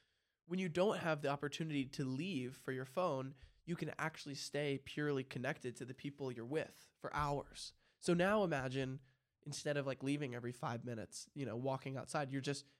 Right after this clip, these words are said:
in the room with everybody. And then now it's been three hours and you've only been in that room with those people. It's like,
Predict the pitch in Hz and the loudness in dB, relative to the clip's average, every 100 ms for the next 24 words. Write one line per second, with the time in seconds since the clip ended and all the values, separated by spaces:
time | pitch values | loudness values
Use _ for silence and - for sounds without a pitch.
0 | _ - 127 156 147 139 135 127 - - | _ -4 0 2 2 2 0 -4 -6 -10
1 | 104 - 156 139 135 135 135 127 131 123 | -6 0 2 2 2 0 0 -2 -6 -10
2 | 127 143 139 131 123 123 - - - 165 | -6 -4 -2 -2 -4 -8 -10 -14 2 8
3 | 156 135 123 117 120 120 131 123 104 127 | 8 8 2 0 0 -2 -2 -4 -2 -2
4 | - - 127 - - 131 | -2 -4 -8 -8 -6 -6